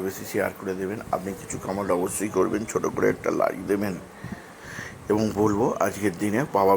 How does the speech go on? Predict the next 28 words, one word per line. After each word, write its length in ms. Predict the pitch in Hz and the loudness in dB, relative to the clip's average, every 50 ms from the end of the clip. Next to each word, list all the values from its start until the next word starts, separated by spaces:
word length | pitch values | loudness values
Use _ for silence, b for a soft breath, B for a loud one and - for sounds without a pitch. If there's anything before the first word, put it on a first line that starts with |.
| 95 | 6
বিশ্বনাথ, 440 | 101 98 - - - 98 98 110 120 107 101 | 4 2 0 0 0 0 0 0 2 2 2
বাবা 160 | 98 95 98 98 98 98 | 2 4 4 2 2 2
ভোলানাথ, 420 | 107 101 101 98 95 104 117 131 - - - | 2 4 4 4 4 2 0 0 -2 0 0
জগদীশ্বর 560 | 110 95 92 98 95 98 101 - - 98 98 101 92 | 2 2 2 0 0 0 0 2 4 4 2 2 0
মহাদেব, 320 | 95 92 101 95 95 95 92 - | -2 -2 -2 0 0 -2 -2 -2
শিবশম্ভুর 580 | - 101 95 95 98 - 104 98 98 95 95 92 - - | -4 -4 -2 -2 -2 -2 -4 -4 -2 -2 -2 -4 -4 -4
শিবলিঙ্গে 540 | - 92 92 92 90 92 95 92 95 110 123 - - B B B B B B - 101 98 | -2 -2 0 0 0 -2 -2 -2 0 -2 -2 -2 -4 B B B B B B -6 0 4
জল, 200 | 107 101 101 101 98 95 | 6 6 6 6 6 4
বেলপাতা, 420 | 101 98 92 - 101 95 - 101 95 87 | 2 2 2 2 0 2 2 2 2 2
দুধ 140 | 92 92 90 - | -2 -4 -6 -6
সিদ্ধি 240 | - 95 90 87 98 98 | -6 -6 -4 -2 -2 0
দিতে 140 | 87 101 95 82 | 2 0 0 0
ভুলবেন 340 | 87 90 90 92 95 104 104 101 101 | -2 -4 -2 -2 -2 -2 -2 -2 -2
না। 80 | 101 110 104 - B B B B B - 104 | -4 -4 -6 -8 B B B B B 0 2
আর 80 | 101 104 101 98 | 2 4 4 2
আজকের 300 | 95 78 - 104 107 - - | 2 0 -2 -2 -2 0 0
দিনে 180 | 107 107 107 107 98 | -2 0 2 2 0
আপনি 180 | 95 87 85 95 92 85 - - | 0 -2 -4 -8 -8 -8 -8 -8
বিশেষ 280 | 101 - - 123 107 - - - | -6 -4 -2 -2 -2 -2 -4 -8
করে 180 | - 95 92 101 110 - - - - - - - - - - - - - - - - - - - - - - - - - - - - B B B B B - | -6 -4 -2 -2 -4 -4 -6 -6 -4 -4 -4 -4 -6 -10 -16 -18 -18 -18 -18 -16 -16 -16 -14 -16 -16 -14 -14 -12 -12 -12 -14 -16 -16 B B B B B -6
পিঙ্ক 220 | - 110 110 117 113 110 | -2 0 0 0 2 4
কালারের 360 | 110 104 104 104 98 104 101 - - | 6 6 6 6 4 4 0 0 -2
পোশাক 280 | 104 - - 104 95 - - | -4 0 0 0 0 -2 -4
পরবেন। 260 | 98 95 95 101 104 95 92 | -4 -4 -2 -2 -2 -2 -2
এই 80 | 98 101 101 104 | -2 -2 0 0
ধরনের 320 | 104 104 101 98 101 95 - | 0 0 0 0 -2 -4 -4
পোশাক 340 | - 95 - - 98 104 98 - B B B B B B B B B B - - - - - - - - - - - - - 110 110 | -4 -4 0 0 0 0 0 -4 B B B B B B B B B B -14 -16 -18 -18 -16 -16 -16 -16 -16 -18 -8 -2 0 0 2
আপনার 240 | 113 120 113 110 | 2 2 2 2